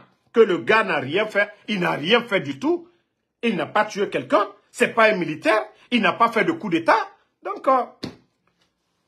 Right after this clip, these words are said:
moi j'ai pris cela comme un, comme espoir. Donc, euh, nous attendons bien ce que la suite va donner.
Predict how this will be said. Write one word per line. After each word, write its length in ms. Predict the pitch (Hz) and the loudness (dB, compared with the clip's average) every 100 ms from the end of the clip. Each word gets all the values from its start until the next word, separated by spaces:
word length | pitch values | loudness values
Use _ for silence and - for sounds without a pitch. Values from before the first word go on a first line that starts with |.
| _ | _
moi 180 | 185 359 | -8 -6
j'ai 160 | 180 | -2
pris 240 | 170 - 214 | -4 -4 -8
cela 280 | 175 175 185 | -4 -2 0
comme 240 | 196 185 | -2 0
un, 140 | 175 170 - | -4 -6 -6
comme 280 | 202 190 - | -4 -4 -4
espoir. 680 | 190 - - 214 196 - _ _ _ _ _ | -4 -4 -2 2 2 0 _ _ _ _ _
Donc, 260 | 165 190 190 | -4 -4 0
euh, 240 | 160 143 113 | 2 2 -2
nous 200 | 143 160 | -6 -2
attendons 460 | 175 175 185 190 196 | -2 0 -2 0 -2
bien 360 | 143 175 196 - _ _ _ _ _ _ _ _ | 0 0 0 -2 _ _ _ _ _ _ _ _
ce 180 | - 208 | -6 -4
que 140 | 196 | 2
la 160 | 185 151 | 4 4
suite 380 | - 214 202 - | 0 -6 -8 2
va 140 | 165 | 2
donner. 460 | 160 143 175 - | 4 2 0 -2